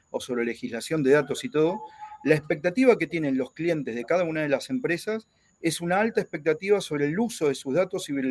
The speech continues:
y sobre la seguridad de sus datos, ¿no? Y eso, y utilizado como, como decía Juan Pablo recién, hasta en una publicidad de, de Apple,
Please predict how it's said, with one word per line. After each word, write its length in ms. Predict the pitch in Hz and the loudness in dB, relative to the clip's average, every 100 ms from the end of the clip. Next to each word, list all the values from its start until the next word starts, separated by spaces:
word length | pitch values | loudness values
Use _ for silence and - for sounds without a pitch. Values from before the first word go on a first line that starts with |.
| 127 | -2
y 100 | 131 | -4
sobre 260 | 123 127 123 | -6 -4 -2
la 100 | 117 | -2
seguridad 600 | - 113 117 123 139 175 - - - - 123 | -4 -4 0 4 6 4 -2 -14 -16 -8 -6
de 100 | 120 | -4
sus 200 | 127 117 | -4 -2
datos, 260 | 110 - 98 101 | -4 -6 -18 -12
¿no? 160 | 135 165 - _ - - - - | -12 -12 -18 _ -20 -20 -20 -4
Y 180 | 208 254 | 6 8
eso, 440 | 240 - 214 233 214 226 _ _ _ _ _ _ | 8 8 6 6 0 -16 _ _ _ _ _ _
y 260 | 226 151 - | -2 -2 2
utilizado 720 | 156 131 147 147 - 190 185 | 0 2 0 2 6 8 8
como, 380 | 175 147 135 127 | 4 4 4 4
como 240 | 135 131 | 0 2
decía 360 | 131 127 170 156 | 2 0 2 2
Juan 200 | - 135 | 2 2
Pablo 240 | 156 160 | 4 6
recién, 340 | 151 143 196 151 | 4 2 0 0
hasta 220 | 113 123 | -2 -2
en 100 | 131 | 0
una 200 | 170 139 | 0 -2
publicidad 520 | 123 123 120 139 147 | -2 -6 -4 2 4
de, 280 | 143 123 120 | 4 4 0
de 320 | 123 151 180 135 | 2 4 4 0
Apple, 260 | 156 190 | -2 -2